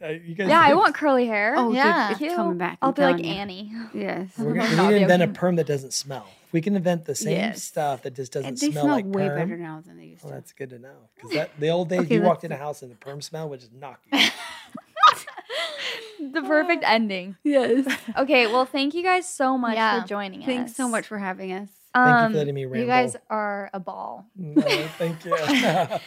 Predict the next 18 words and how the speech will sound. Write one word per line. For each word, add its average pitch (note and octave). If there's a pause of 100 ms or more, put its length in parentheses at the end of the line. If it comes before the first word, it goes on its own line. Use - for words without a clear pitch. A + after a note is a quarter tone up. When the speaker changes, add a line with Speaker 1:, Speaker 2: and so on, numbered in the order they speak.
(140)
Speaker 2:
But A#3
thank C4
you D4+
guys A3
so -
much A#3
for B3+
listening. G#3+ (120)
So -
where B3
can E4
everyone D4
find G#3+
you G#3
on G3
Instagram? -
Speaker 3:
Okay, A3
my A3